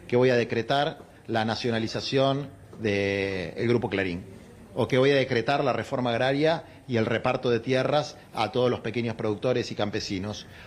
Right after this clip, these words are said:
o que voy a decretar un impuesto permanente a las grandes fortunas, eh, y si no se puede porque es cuestión impositiva, invento un subterfugio para hacerlo de otra manera.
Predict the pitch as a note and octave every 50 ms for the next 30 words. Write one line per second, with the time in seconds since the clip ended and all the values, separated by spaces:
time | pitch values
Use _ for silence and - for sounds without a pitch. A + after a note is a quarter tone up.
0 | - - - B2+ A#2+ - C3 A#2+ C3 C#3 D3 D3 C#3+ C#3 - C#3 B2+ B2+ B2+ D3
1 | C#3+ D3 D#3 E3+ E3 - - - - - C3 B2+ C3 C3 A#2+ A2+ D3 C#3 - -
2 | C#3+ B2 B2+ A#2 A2 B2 B2+ C3+ C#3 D3 C3+ - D#3 D#3 D#3 D#3 D#3 - - -
3 | - - A2+ A2+ A#2 B2+ C3+ C#3+ - - - A#2 A2 G#2+ A#2+ C3 C3+ C3 A#2 -
4 | C3 A2+ - - D3+ D3+ D3 D3+ D#3+ F3+ F3+ - - - - - - - - A#2
5 | A2 A2 G#2 - A#2+ - - B2 A#2 B2+ C#3+ C#3 - C3+ A#2 - C#3+ C#3+ D3+ C#3+
6 | A#2 A#2+ A#2 - C3 A2 - G#2 - - C3+ C3+ B2+ B2+ A2+ - B2 A2+ - D3+
7 | D#3 D3 B2+ B2+ C3 C3 B2+ C3 B2+ - - B2+ - - B2 A2+ - C#3+ B2+ -
8 | D3+ C3 A#2 A2+ G#2+ - C3 B2+ A#2+ A2 A2 A2 F#2+ G#2 G2+ G2+ G2 F#2+ F2+ F#2+
9 | G2+ -